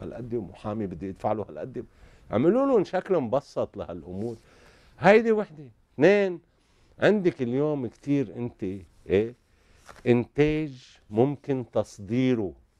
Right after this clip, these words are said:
بده بلاتفورم إلكتروني. بده بلاتفورم إلكتروني. بدك علي إكسبرس لبناني تستخدميه لتصدري. بدك بالحد الأدنى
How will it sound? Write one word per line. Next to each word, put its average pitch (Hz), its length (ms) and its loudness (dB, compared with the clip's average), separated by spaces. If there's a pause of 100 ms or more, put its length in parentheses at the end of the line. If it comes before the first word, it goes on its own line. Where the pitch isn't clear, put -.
(960)
بده 135 460 4 (120)
بلاتفورم 165 500 0
إلكتروني. 160 880 -2 (1600)
بده 156 400 6
بلاتفورم 160 460 0
إلكتروني. 151 680 -4
بدك 135 640 -2 (380)
علي 147 340 2
إكسبرس - 600 -2
لبناني 139 680 0 (1160)
تستخدميه 147 640 4
لتصدري. 143 580 -2
بدك 139 500 -2
بالحد 143 460 -4
الأدنى 147 540 -4